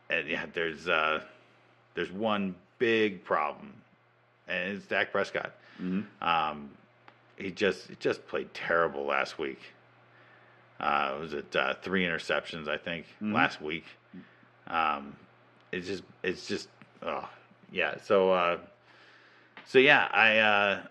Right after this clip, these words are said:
Speaker 1: I don't know why Dallas is favored to win by two in this game. Uh, I guess it's, uh, another, uh, technical upset for me to picking the Chargers to win at home, uh, with their roster. And, uh,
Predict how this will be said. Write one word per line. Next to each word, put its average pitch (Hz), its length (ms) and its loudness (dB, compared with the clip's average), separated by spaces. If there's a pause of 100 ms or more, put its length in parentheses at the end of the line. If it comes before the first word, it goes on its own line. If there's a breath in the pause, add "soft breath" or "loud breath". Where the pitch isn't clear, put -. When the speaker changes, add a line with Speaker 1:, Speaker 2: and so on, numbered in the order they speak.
(640)
Speaker 1:
I 107 160 6
don't 127 200 2
know 120 140 2
why 104 400 2 (140)
Dallas 98 420 0
is 85 120 -14
favored 95 420 0
to 80 80 -6
win 87 220 -6
by 85 180 0
two 92 480 -6
in 85 100 -14
this 85 180 -8
game. 95 440 -4 (160)
Uh, 78 320 -4 (100)
I 82 80 -4
guess 82 280 -4
it's, 85 280 -10
uh, 78 360 -4 (240)
another, 80 580 -4 (880 soft breath)
uh, 73 340 -6 (260)
technical 95 600 -2
upset 95 500 0
for 92 100 -8
me 90 300 -6 (120)
to - 80 -20
picking 90 260 -6
the 85 80 -8
Chargers 92 640 -2
to 87 100 -8
win 87 260 -6
at 85 180 0
home, 90 380 -4 (640 soft breath)
uh, 78 280 -4
with 82 160 -6
their 87 160 2
roster. 87 640 0 (240)
And, 78 300 -8
uh, 78 340 -2